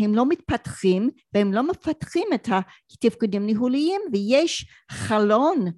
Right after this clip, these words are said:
לפיתוח תפקודים ניהוליים שהוא באמת תלוי בכמה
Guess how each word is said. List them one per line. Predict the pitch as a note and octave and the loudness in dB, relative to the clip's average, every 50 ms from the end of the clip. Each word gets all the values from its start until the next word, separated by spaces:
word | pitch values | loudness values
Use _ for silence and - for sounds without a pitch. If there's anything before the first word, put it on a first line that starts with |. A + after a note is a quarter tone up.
| _ _ _ _ - | _ _ _ _ -4
לפיתוח | F3+ G3 F#3+ G#3 G3 E3 - A3 A#3 B3+ - | -4 -2 -2 -4 -6 -4 -2 0 0 0 -2
תפקודים | - - A3+ G3 - A3 G3+ G3 A3 A3+ | -4 -6 -6 -2 -2 -2 0 0 0 0
ניהוליים | A3+ A#3 A#3+ A#3+ B3+ C4 C#4 D4 D#4 E4 D#4+ D4+ D4+ D#4 - - - - _ | 0 0 0 0 0 0 0 0 0 0 0 -2 -2 -4 -8 -16 -20 -20 _
שהוא | - - B3 A#3 | -8 -6 -4 -2
באמת | G3 A#3 - B3 B3+ C#4+ D4+ D4+ - | 0 0 0 0 0 0 -2 -4 -6
תלוי | - D#4+ B3+ B3+ A#3+ C4+ C#4 E4 F#4 F4+ F4 - _ _ _ _ - | -6 -4 -4 -4 -4 -4 -2 0 0 -2 -2 -6 _ _ _ _ -8
בכמה | F#3+ F#3 A3+ G3+ - - _ _ - - D4 C4 C4+ C#4 C#4+ D4+ | -4 -2 -2 -2 -4 -8 _ _ -8 -4 0 0 0 0 0 -2